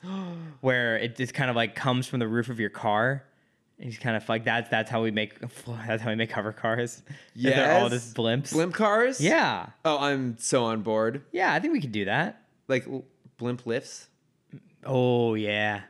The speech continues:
Speaker 1: Like, your, your blimp lift is here?
Speaker 2: Mm-hmm. They have to throw, they throw a rope ladder <laughs> down.
Speaker 1: Uh,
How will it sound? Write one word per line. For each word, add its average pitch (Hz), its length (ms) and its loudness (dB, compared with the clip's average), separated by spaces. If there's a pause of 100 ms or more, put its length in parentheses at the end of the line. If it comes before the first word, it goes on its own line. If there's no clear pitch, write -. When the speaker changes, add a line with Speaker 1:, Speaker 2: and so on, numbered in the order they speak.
(340)
Speaker 1:
Like, 110 160 -10
your, 110 180 -4 (100)
your 110 260 -6 (320)
blimp 113 200 -10
lift 110 220 -12
is 127 100 -14
here? 131 300 -14
Speaker 2:
Mm-hmm. 123 380 -2 (680)
They 139 80 2
have 135 160 0
to 131 80 -2
throw, 127 240 0
they 127 120 0
throw 127 280 2
a 117 60 4
rope 110 240 2
ladder 117 260 0
<laughs> 131 340 -6
down. 214 240 0 (220)
Speaker 1:
Uh, - 120 -12